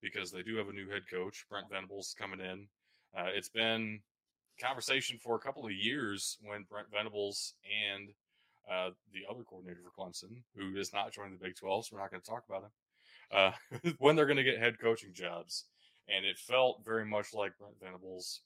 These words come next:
was the perfect fit for O U. And getting a defensive guy come in when that's been the biggest knock against Oklahoma has been their defense for so long. This feels like Oklahoma should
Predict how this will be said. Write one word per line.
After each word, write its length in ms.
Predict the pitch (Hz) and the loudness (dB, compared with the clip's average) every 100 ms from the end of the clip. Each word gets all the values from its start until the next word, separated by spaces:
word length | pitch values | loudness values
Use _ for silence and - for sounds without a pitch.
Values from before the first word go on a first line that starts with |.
| - | -18
was 320 | 95 90 90 | -16 -14 -14
the 80 | - | -14
perfect 400 | - 90 92 - | -14 -14 -16 -18
fit 240 | - 92 - _ | -12 -12 -14 _
for 320 | - 98 95 - | -14 -10 -8 -6
O 120 | 90 | -6
U. 400 | 90 92 98 110 - _ _ _ _ _ _ _ _ _ _ _ - | -6 -6 -8 -10 -16 _ _ _ _ _ _ _ _ _ _ _ -4
And 480 | 131 143 123 123 123 _ _ | 0 4 4 2 -4 _ _
getting 280 | - 113 110 | -2 0 0
a 40 | 98 | -2
defensive 560 | 113 131 - 117 92 | -6 -10 -10 -10 -8
guy 280 | 90 92 90 | -4 -2 -2
come 240 | - 90 87 | -4 -6 -6
in 360 | 87 90 101 - _ - | -12 -14 -16 -20 _ -4
when 320 | 101 92 92 | 0 0 2
that's 240 | 98 104 | 0 -2
been 260 | - 98 95 | -4 -4 -4
the 80 | 87 | -4
biggest 640 | - 101 92 - - - _ _ _ _ - | 0 2 2 2 0 -4 _ _ _ _ -4
knock 300 | 95 92 - | 0 2 0
against 360 | 90 107 131 | 2 2 2
Oklahoma 520 | 95 87 90 87 92 | -2 -2 -4 -6 -6
has 140 | 95 87 | -8 -8
been 220 | - 90 | -8 -8
their 140 | 90 | -8
defense 560 | 87 110 120 92 87 - | -6 -8 -8 -10 -8 -6
for 160 | - 98 | -6 -2
so 180 | 110 | 0
long. 440 | 92 92 90 90 98 _ _ _ _ _ _ _ _ _ | 0 0 -4 -6 -12 _ _ _ _ _ _ _ _ _
This 200 | 101 95 | -4 -2
feels 380 | - 98 104 101 | 0 4 4 6
like 420 | 101 107 - - _ - | 6 6 2 -10 _ -8
Oklahoma 480 | 98 - 104 110 113 | -8 -6 -2 0 0
should 440 | - - 95 107 | -2 -2 -2 -2